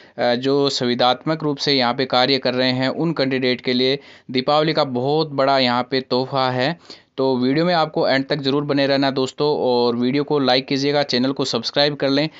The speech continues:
सारी, अ, पूरे भारत की, अ, नर्सिंग जगत से, अ, कोई भी अपडेट्स पाने के लिए जल्दी से सब्सक्राइब कीजिएगा। जैसा कि आप यहाँ पे, अ,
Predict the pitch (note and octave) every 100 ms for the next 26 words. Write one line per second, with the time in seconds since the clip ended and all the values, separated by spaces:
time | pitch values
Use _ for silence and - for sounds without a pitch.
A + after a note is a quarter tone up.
0 | - - - - C#3 D3 D3+ D#3+ F3+ F3+
1 | C3 C3 B2+ C#3 D3+ B2+ B2 E3 E3+ -
2 | D3+ E3 - - _ B2+ B2 C3+ D3+ F3
3 | F3 D3 D3 D3 - D3+ D3 C#3+ A2 B2+
4 | B2 C3+ D3+ D#3+ E3 C#3+ B2 C3+ C3+ C3+
5 | - B2+ B2+ C3+ C3+ C3 C3+ C3 A#2+ C3+
6 | C#3+ B2+ A#2+ - C#3 C3+ C3+ B2+ C3+ D3+
7 | E3 - - - C3 D#3 F3 E3+ D#3+ D#3
8 | C3+ C#3 D3+ D3+